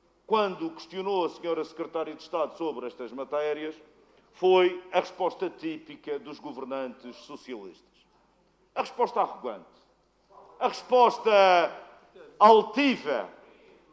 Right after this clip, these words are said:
A resposta de que ainda bem que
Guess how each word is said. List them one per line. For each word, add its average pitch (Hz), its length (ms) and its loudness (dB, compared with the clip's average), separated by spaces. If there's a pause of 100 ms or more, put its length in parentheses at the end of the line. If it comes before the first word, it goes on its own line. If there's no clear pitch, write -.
(460)
A 233 120 4
resposta 269 520 6
de - 100 -12
que 247 440 0
ainda 349 360 0
bem 294 560 4 (480)
que 277 160 -6